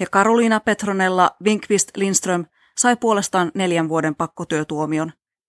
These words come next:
Hiekkapussipariskunnasta se pitettiin pilkkalaulu, jonka sanat menevät näin. Kauhistus ja nauru levisivät maassa. "Piiloon mennyt kuollut, hän nauroi mukana. Kerran oli hänkin", Lindströmistä sanotaan,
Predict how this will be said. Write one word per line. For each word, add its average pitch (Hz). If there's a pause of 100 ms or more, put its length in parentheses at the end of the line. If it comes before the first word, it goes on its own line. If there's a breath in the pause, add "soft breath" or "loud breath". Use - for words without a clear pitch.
(480)
Hiekkapussipariskunnasta 202
se 196
pitettiin 185
pilkkalaulu, 175 (400 soft breath)
jonka 185
sanat 190
menevät 175
näin. 156 (960)
Kauhistus 247
ja 233
nauru 208
levisivät 175
maassa. 165 (440)
"Piiloon 202
mennyt 180
kuollut, 185
hän 214
nauroi 180
mukana. 156 (680)
Kerran 254
oli 220
hänkin", 185 (120)
Lindströmistä 185
sanotaan, 165